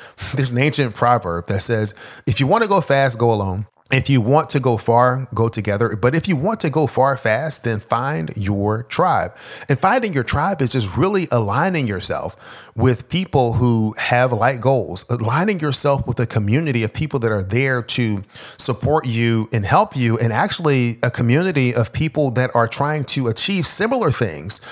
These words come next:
to what you are trying to achieve. You can absolutely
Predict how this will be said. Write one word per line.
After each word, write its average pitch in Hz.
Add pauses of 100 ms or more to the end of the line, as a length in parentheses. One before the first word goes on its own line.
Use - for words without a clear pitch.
(220)
to 156
what 120
you 131
are 113
trying 101
to 110 (280)
achieve. 123
You 180
can 160 (160)
absolutely 139